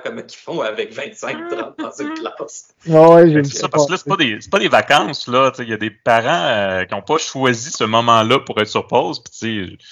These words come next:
Speaker 3: sais,
Speaker 1: Mhm.
Speaker 3: j'ai un frère, une sœur, là, qui, qui travaille à distance, euh, de la maison, puis c'est pas tout le temps facile avec les enfants. C'est sûr que on, on,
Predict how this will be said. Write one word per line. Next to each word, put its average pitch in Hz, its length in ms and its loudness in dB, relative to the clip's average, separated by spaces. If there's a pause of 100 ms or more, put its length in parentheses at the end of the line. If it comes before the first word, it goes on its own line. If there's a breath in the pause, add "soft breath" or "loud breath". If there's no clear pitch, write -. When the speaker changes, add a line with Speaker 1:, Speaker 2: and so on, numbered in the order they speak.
(100)
Speaker 3:
sais, 117 60 -14
Speaker 1:
Mhm. 113 160 -14
Speaker 3:
j'ai 87 140 -4
un 87 120 -2
frère, 120 320 4
une 107 100 -2
sœur, 120 400 4
là, 117 160 0
qui, - 180 -12
qui - 140 -20
travaille 113 460 2
à 113 40 -2
distance, 123 600 -8
euh, 95 100 -4
de 98 80 -6
la 107 80 2
maison, 117 580 -2
puis 98 140 -18
c'est - 160 -14
pas 120 140 -8
tout 131 80 -8
le 127 60 -14
temps 131 120 2
facile 127 380 -2
avec 117 120 -2
les 113 200 -4
enfants. 110 340 0
C'est - 160 -12
sûr 139 220 -8
que 117 80 -4 (960 soft breath)
on, 104 60 -6 (460)
on, 85 220 -10